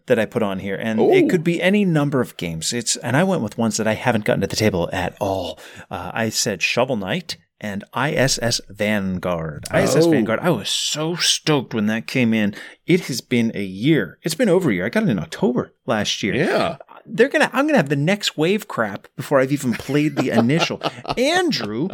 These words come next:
Speaker 1: who's leading this segment, messaged me. He's like, "Hey, I got an I S S Vanguard. I know you've been playing it. You know, what do you think?" And I was like, "I haven't been playing it." <laughs> You know what it is?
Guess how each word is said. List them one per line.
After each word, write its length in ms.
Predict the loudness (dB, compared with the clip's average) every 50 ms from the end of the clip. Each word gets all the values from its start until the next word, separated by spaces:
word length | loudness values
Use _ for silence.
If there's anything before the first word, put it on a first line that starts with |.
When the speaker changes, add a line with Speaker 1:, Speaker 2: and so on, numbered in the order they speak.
| -8 -6 -2
Speaker 1:
who's 240 | 0 0 0 0 2
leading 340 | 2 2 2 2 2 2 2
this 180 | 2 2 2
segment, 480 | 0 0 0 0 2 2 2 2 2 2
messaged 280 | 2 2 0 0 0
me. 100 | 0 2
He's 160 | 2 2 2 2
like, 160 | 0 2 4
"Hey, 120 | 4 4
I 100 | 4 4
got 180 | 4 2 2 2
an 140 | 2 2 2
I 100 | 0 0
S 180 | 0 0 -2
S 120 | -2 -2 -2
Vanguard. 420 | 0 0 0 2 2 0 0 2
I 80 | 2 2
know 140 | 4 4
you've 180 | 4 4 2 2
been 140 | 0 -2 -2
playing 400 | -2 0 2 2 2 2 2 0
it. 160 | -2 -4 -6
You 160 | -6 -6 -4 -4
know, 60 | -2
what 100 | -2 0
do 80 | 0
you 80 | 0 0
think?" 220 | 0 -2 -2 -2
And 80 | -2 -4
I 20 |
was 100 | -4 -4
like, 140 | -6 -8 -10 -10
"I 80 | -10 -8
haven't 640 | -8 -8 -8 -10 -10 -12 -12 -12 -12 -12 -14 -14 -12
been 200 | -12 -12 -10 -2
playing 540 | 0 0 0 2 0 -4 -4 -4 -4 -4 -2
it." 500 | -2 0 0 0 0 0 0 -2 -4 -8 -8
<laughs> 1120 | -8 -8 -8 -8 _ -8 -8 -8 _ _ -12 -12 -10 _ -10 -8 -8 -8 -8 -8 -8 -8 -10 -14 -14 -16 -16 -18 -18 -18 -20 -18 -16 -16 -16 -18 -8 -4
You 80 | 0 2
know 100 | 4 4
what 120 | 4 2
it 120 | 0 -2 0
is? 320 | 0 2 2 0 -2 -6